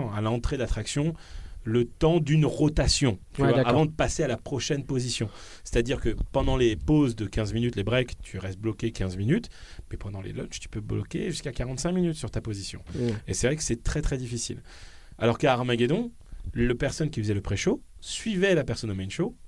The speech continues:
Speaker 1: puis allait à l'entrée, puis reprenait le prochain.
Speaker 2: D'accord, donc tu tournes
Speaker 1: Ça tournait,
Speaker 2: constamment.
Speaker 1: ouais,
Speaker 2: D'accord.
Speaker 1: ça tournait non-stop, et ce qui fait qu'il y avait pas de, il y avait pas dans le moment où tu t'ennuyais vraiment à dire, « Oh, j'ai pas envie de refaire un pré-show », c'est pas grave, le prochain est dans quarante-cinq minutes.
Speaker 2: T'as des souvenirs des effets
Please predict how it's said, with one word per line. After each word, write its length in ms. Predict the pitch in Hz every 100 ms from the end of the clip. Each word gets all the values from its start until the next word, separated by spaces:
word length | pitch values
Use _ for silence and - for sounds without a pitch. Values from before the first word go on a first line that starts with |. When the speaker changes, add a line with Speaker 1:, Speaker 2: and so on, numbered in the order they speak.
| -
Speaker 1:
puis 240 | - 233 -
allait 280 | 131 131 117
à 60 | 110
l'entrée, 380 | 95 - 156 - -
puis 200 | - 117
reprenait 380 | - 120 - 117
le 40 | 143
prochain. 280 | - -
Speaker 2:
D'accord, 460 | 143 151 165 156 143
donc 120 | 139
tu 140 | 131 147
tournes 180 | 147 147
Speaker 1:
Ça 60 |
tournait, 100 | 117
Speaker 2:
constamment. 520 | - 139 - 156 135 - -
Speaker 1:
ouais, 120 | 110
Speaker 2:
D'accord. 520 | 127 127 127 117 110 107
Speaker 1:
ça 0 |
tournait 200 | 127 131 110 - -
non-stop, 460 | 131 131 120 165 151
et 20 |
ce 100 | 120
qui 80 | -
fait 140 | 113 123
qu'il 140 | -
y 40 | 101
avait 80 |
pas 200 | 98 127
de, 400 | 117 101 90 92 - - - - - -
il 40 |
y 20 |
avait 100 | 104
pas 160 | 104 131
dans 80 | 117
le 60 |
moment 240 | 107 110 117
où 80 | 113
tu 120 | 104
t'ennuyais 440 | - 101 98 113
vraiment 320 | 107 101 107
à 60 | 110
dire, « 180 | 98 98
Oh, 80 | 95
j'ai 100 | 90
pas 120 | -
envie 160 | 98 95
de 60 |
refaire 240 | 92 87 95
un 80 | 92
pré-show », 300 | - - 123
c'est 100 | -
pas 160 | -
grave, 100 | -
le 120 | 123 104
prochain 280 | - - 117
est 20 |
dans 100 | 123
quarante-cinq 360 | - 123 120
minutes. 240 | - 156 156 123
Speaker 2:
T'as 140 | 185
des 200 | 180 139
souvenirs 380 | 131 143 151 180
des 280 | 135 123 123
effets 380 | 156 - 165